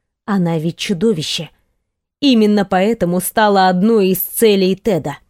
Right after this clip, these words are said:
«И мне надо было понять для себя, что все осталось в прошлом», продолжал Макс. «И как?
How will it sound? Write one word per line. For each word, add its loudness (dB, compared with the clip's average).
«И -2
мне 4
надо 2
было 2
понять 0
для -2
себя, -2
что 0
все 2
осталось 0
в -20
прошлом», -6
продолжал 0
Макс. -6
«И -2
как? -6